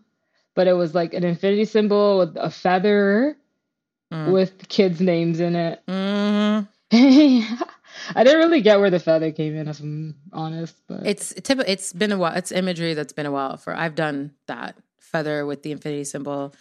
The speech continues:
Speaker 2: I recently did infinity symbol going into na-, I always, it's always infinity symbols now with names.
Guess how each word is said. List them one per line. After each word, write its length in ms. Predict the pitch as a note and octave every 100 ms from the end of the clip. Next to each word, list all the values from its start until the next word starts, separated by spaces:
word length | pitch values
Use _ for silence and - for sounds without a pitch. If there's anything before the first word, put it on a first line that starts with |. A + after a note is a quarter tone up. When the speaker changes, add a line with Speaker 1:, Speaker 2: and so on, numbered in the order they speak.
| _ _ _ _
Speaker 2:
I 60 | E3
recently 420 | D#3 D3+ D#3 D#3
did 480 | D3+ D3 D3 C#3 -
infinity 420 | E3 D3 D#3 D3+
symbol 360 | C#3+ D3 C#3+ C#3+
going 320 | C#3+ C#3+ C#3
into 240 | C#3 C3
na-, 220 | D3+ C#3+ C#3
I 140 | D#3 -
always, 760 | D3+ D3 D3+ D3 C#3+ - - _ -
it's 160 | E3+
always 260 | F3 F3 E3+
infinity 380 | D#3+ E3+ F3+ F#3
symbols 320 | G3 F#3 F#3
now 180 | F#3 F#3+
with 160 | D#3
names. 560 | C#3+ C3+ G2+ D3+ -